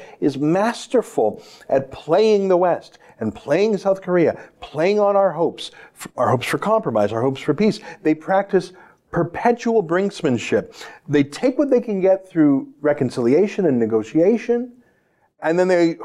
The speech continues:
firm up their new hard line, fire off a missile or two, and make new demands.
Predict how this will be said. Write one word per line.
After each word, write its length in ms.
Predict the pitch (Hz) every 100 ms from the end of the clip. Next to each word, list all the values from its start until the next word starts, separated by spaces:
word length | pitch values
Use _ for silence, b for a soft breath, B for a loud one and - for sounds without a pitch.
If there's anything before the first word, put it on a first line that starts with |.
| -
firm 280 | - 202 196
up 140 | 185
their 160 | 185 160
new 220 | 175 262
hard 280 | 214 180 131
line, 300 | 123 123 127 B B
fire 440 | - 180 190 170
off 180 | 165 160
a 80 | 147
missile 320 | 175 202 147
or 80 | 127
two, 160 | 127
and 80 | 127
make 160 | 131 131
new 140 | 135
demands. 440 | 120 131 170 123